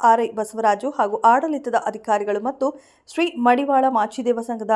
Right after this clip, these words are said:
ರುದ್ರೇಶ್ ಅಧ್ಯಕ್ಷರು, ಹನುಮಂತಪ್ಪ ಉಪಾಧ್ಯಕ್ಷರು, ಆನಂದ್ ಕಾರ್ಯದರ್ಶಿ, ರಾಘವೇಂದ್ರ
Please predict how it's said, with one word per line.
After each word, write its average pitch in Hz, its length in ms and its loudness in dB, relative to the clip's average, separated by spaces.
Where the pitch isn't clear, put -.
ರುದ್ರೇಶ್ 202 460 -4
ಅಧ್ಯಕ್ಷರು, 220 760 -4
ಹನುಮಂತಪ್ಪ 262 600 2
ಉಪಾಧ್ಯಕ್ಷರು, 226 920 -2
ಆನಂದ್ 262 380 4
ಕಾರ್ಯದರ್ಶಿ, 220 960 -4
ರಾಘವೇಂದ್ರ 247 500 4